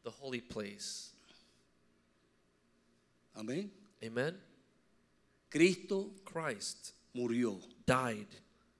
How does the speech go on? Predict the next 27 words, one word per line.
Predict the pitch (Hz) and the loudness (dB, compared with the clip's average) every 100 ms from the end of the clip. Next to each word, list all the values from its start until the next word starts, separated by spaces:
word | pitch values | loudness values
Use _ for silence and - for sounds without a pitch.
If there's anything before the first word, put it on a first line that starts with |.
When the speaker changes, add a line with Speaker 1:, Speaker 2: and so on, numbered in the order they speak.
| _ _ _ _ _ | _ _ _ _ _
Speaker 2:
Cristo, | 147 190 190 - 196 190 - | 2 2 2 0 -2 -2 -6
Speaker 1:
Christ, | - 135 160 165 - - - - - _ _ _ _ | 0 2 2 0 -4 -12 -18 -20 -20 _ _ _ _
Speaker 2:
mire, | 180 180 180 | 2 2 0
continuamente | 156 156 143 - 214 226 202 185 190 180 143 107 95 - | 0 0 -2 0 2 4 2 2 4 4 2 -4 -10 -8
Speaker 1:
continually, | 143 135 - 202 170 120 107 101 - _ _ _ - - | -10 -6 -4 -2 -2 -4 -6 -12 -20 _ _ _ -12 -4
Speaker 2:
estos | 151 - 180 - - - | -2 2 0 0 -10 -4
antiguos | 147 143 - 175 117 92 92 - - - | -2 -2 2 2 2 -4 -12 -16 -18 -16
Speaker 1:
in | 117 127 | -10 -6
these | 131 131 - - | -4 -4 -4 -4
old | 180 180 | -4 -4
times, | 117 107 101 - | -12 -12 -12 -6
Speaker 2:
tenían | 131 123 151 147 | -2 0 0 0
que | 131 | -2
traer | - 117 135 | -2 0 0
sacrificio. | 143 - 95 107 107 101 87 - - - - | 0 -2 -2 -6 -6 -4 -4 -6 -12 -20 -2
Speaker 1:
they | 120 | 0
had | 131 135 | 0 -4
to | 127 | -4
bring | - 127 | 0 0
their | 127 | 0
sacrifice | 117 - 123 127 - 123 117 | -2 -2 -6 -10 -8 -6 -6
to | - | -8
the | 117 | -4
altar. | 113 107 104 98 107 | -4 -6 -16 -16 -6
Speaker 2:
Pecaban, | 113 139 170 196 208 202 - - | -2 0 0 0 -8 -12 -18 -8
Speaker 1:
They | - | -2
sinned, | - - 156 190 226 | 0 2 2 2 -2